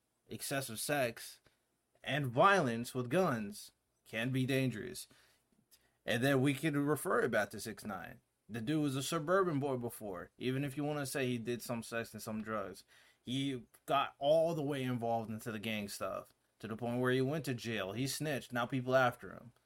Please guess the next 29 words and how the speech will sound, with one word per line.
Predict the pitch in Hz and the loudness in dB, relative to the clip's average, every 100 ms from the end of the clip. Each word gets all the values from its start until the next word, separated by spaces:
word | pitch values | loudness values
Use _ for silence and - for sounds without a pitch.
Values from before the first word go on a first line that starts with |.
| _ - | _ -6
Like, | 104 110 | -4 -2
let's | 117 | -2
keep | - 127 | -2 0
it | 123 | 0
a | |
buck. | 120 156 123 98 _ - | 4 4 4 2 _ -8
He | 120 | -4
did | 139 131 | -2 0
something | 143 131 135 131 - _ 127 | -2 0 0 -2 -6 _ -2
that | 127 113 - _ _ - | -2 -2 -16 _ _ -16
he | - 165 143 | -2 0 2
was | 127 147 | 2 4
not | 139 151 - | 6 6 4
into, | 147 190 - 113 98 - - - | 2 0 0 -8 -10 -16 -20 -6
but | 117 | -4
he | 120 139 | -2 -4
thought | 131 139 135 | 4 6 6
it | 135 | 4
was | 139 131 | 0 -2
cool, | - 214 196 147 139 _ _ | -2 2 4 2 -2 _ _
so | - 139 | -6 -2
he | 131 | 2
got | 147 | 2
himself | 147 135 147 139 | 2 2 2 2
into | 143 135 | -2 -2
that | 131 127 | 0 2
type | 131 120 | 2 0
of | 113 | -2
culture. | 147 139 - 101 | -4 -4 -4 -10